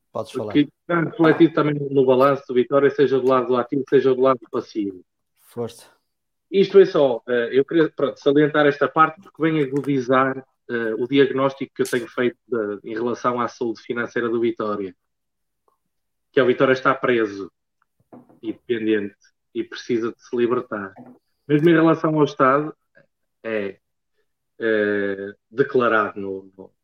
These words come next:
Speaker 2: no relatório de contas e no, no anexo que a situação está regularizada. Naturalmente que estará, porque senão não, não teria sido possível a inscrição da,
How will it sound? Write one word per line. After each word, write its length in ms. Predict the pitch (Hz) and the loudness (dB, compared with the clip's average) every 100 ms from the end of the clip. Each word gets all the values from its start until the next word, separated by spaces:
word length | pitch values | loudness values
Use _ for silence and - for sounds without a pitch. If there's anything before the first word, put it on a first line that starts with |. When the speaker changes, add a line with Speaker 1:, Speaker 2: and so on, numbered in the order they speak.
| _ | _
Speaker 2:
no 80 | |
relatório 440 | 101 107 104 113 107 | -8 -6 -2 0 0
de 60 | |
contas 360 | - 131 131 110 | 0 -2 -2 -4
e 80 | 104 | -4
no, 120 | 104 | -10
no 200 | 104 101 | -8 -4
anexo 560 | 107 107 120 - - - _ _ | -2 0 -2 -4 -14 -20 _ _
que 120 | - 139 | 2 2
a 20 | |
situação 380 | 147 147 139 151 | 2 -2 0 0
está 220 | - 151 | 0 0
regularizada. 720 | 135 135 131 123 113 101 98 | 2 2 6 4 4 -4 -6
Naturalmente 640 | 98 110 110 110 110 107 _ | -8 -8 -4 -4 -2 -6 _
que 100 | - | -18
estará, 380 | - 117 147 | -4 2 2
porque 260 | - - - | 0 -10 -12
senão 260 | _ 123 120 | _ -8 -6
não, 160 | 120 120 | -8 -8
não 160 | 117 | -10
teria 220 | 107 117 | -8 -6
sido 200 | 110 117 | -6 -6
possível 320 | - - 113 113 | -10 -6 -4 -4
a 60 | |
inscrição 580 | 110 - 113 - 127 120 | -6 -8 -10 -4 -4 -4
da, 220 | 113 107 | -8 -10